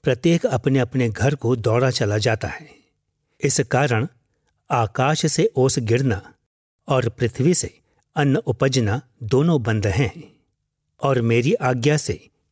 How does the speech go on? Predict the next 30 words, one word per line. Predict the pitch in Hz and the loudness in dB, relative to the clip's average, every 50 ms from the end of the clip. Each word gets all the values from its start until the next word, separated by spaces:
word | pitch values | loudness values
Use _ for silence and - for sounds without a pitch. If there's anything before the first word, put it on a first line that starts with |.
| _ _ - | _ _ -4
पृथ्वी | 131 127 - - 143 156 147 101 87 - _ _ _ _ _ _ _ - | -2 -2 0 0 0 2 0 0 -2 -6 _ _ _ _ _ _ _ -2
और | 143 143 135 | 0 0 0
पहाड़ों | - - 117 92 98 127 165 180 147 | 0 -2 -2 0 2 2 2 2 0
पर | - - 85 - - - _ _ _ _ _ _ _ - | 0 -4 -8 -8 -12 -20 _ _ _ _ _ _ _ -2
और | - 139 135 196 - - | -2 0 0 -2 -4 -2
अन्न | - 147 143 127 113 131 185 - _ _ | 0 2 2 2 2 0 0 -2 _ _
और | - 147 143 | -2 -2 0
नए | 131 117 113 110 110 131 147 | 0 0 0 0 2 0 0
दाख | 139 120 123 123 - - | 0 0 0 -2 -2 -2
मधु | 131 117 110 104 101 127 156 | -2 0 0 0 0 0 0
पर | - 120 95 - - _ _ _ _ _ _ _ _ _ - | 0 -2 -4 -6 -10 _ _ _ _ _ _ _ _ _ -4
और | - 147 147 | -2 -2 -2
ताजे | 143 - - 120 123 135 135 - - | -2 -2 0 0 2 2 2 0 0
तेल | _ - 147 147 143 139 | _ 0 2 2 2 0
पर | - - 85 - - 220 _ _ _ _ _ _ _ _ _ - | -2 -4 -8 -10 -12 -20 _ _ _ _ _ _ _ _ _ -2
और | 165 156 170 | -2 0 0
जो | 165 131 107 - 135 147 185 | 0 -2 0 0 2 2 2
कुछ | 185 - - 190 - - 175 | 2 2 0 0 0 0 -2
भूमि | 139 107 95 90 117 143 165 175 | -2 -2 -2 0 2 2 2 2
से | 156 - 196 | 2 2 0
उपजता | 220 - 123 - 123 117 - - - 135 110 | 0 -2 -2 -2 -2 -2 -2 -4 -2 -2 0
है | 95 139 156 101 87 - _ _ _ _ - | 0 0 0 -2 -4 -10 _ _ _ _ -2
उस | - 185 - - | 0 0 0 0
पर | - - 78 - - - _ _ _ _ _ _ - | -4 -4 -6 -8 -12 -20 _ _ _ _ _ _ -4
और | - 139 135 123 117 | -2 0 0 2 2
मनुष्यों | 117 113 117 123 139 - - - 160 110 95 147 - _ _ _ _ _ _ _ - | 2 2 2 2 2 0 0 0 0 -2 -2 -6 -12 _ _ _ _ _ _ _ -2
और | 156 139 131 | 0 0 0
घरेलू | 131 117 107 - 107 120 127 131 139 151 | 0 -2 -2 -2 0 2 2 2 2 0
पशुओं | 143 - 113 107 - - 165 165 139 | 0 -2 -2 -2 0 0 0 0 0
पर | - - - | -2 -6 -14